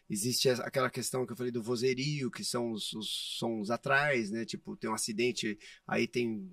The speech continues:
policial, bombeiro, curiosos, doentes, tá todo mundo ali falando. Então, isso torna um pouco mais difícil. Ah, tem a qualidade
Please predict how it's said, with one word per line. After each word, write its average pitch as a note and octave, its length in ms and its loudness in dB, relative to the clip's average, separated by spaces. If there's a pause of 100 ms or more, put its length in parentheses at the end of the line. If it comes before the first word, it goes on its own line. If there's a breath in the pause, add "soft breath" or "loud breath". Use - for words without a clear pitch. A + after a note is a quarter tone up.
policial, A#2 540 2
bombeiro, G#2 600 2
curiosos, G#2+ 720 0
doentes, A2 400 0
tá G#2+ 100 -2
todo C3 240 0
mundo A#2+ 320 0
ali A2 140 -2
falando. A#2 580 -2 (300 loud breath)
Então, D#3+ 340 2 (1040)
isso F3 240 8
torna F3+ 300 6
um E3+ 60 0
pouco F3 240 -2
mais E3 180 0
difícil. A#2 480 -4 (760 soft breath)
Ah, C3 640 6
tem F3+ 540 10
a D3 120 4
qualidade E3+ 1040 6